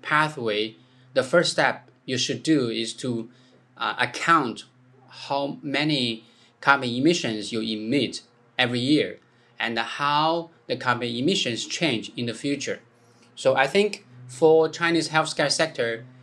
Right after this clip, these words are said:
it's great to prepare to do the carbon emission counting and also to make decarbonization roadmap by the end of this five years plan, like,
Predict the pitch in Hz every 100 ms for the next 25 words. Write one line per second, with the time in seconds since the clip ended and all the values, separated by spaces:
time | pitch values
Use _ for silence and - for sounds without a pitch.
0 | - 131 131 147 160 151 151 151 131 127
1 | 123 - - 139 - 143 147 143 143 -
2 | _ - 139 127 151 143 139 - 135 131
3 | 131 123 120 120 - - 123 131 143 143
4 | 120 117 107 - 139 170 226 262 277 -
5 | _ - _ - 127 127 143 156 139 135
6 | 139 151 156 - - 151 147 156 143 139
7 | 139 160 147 127 123 151 202 160 87 -
8 | - _ _ - 123 120 - 131 151 151
9 | 139 120 131 - 131 117 117 113 - 151
10 | 107 104 107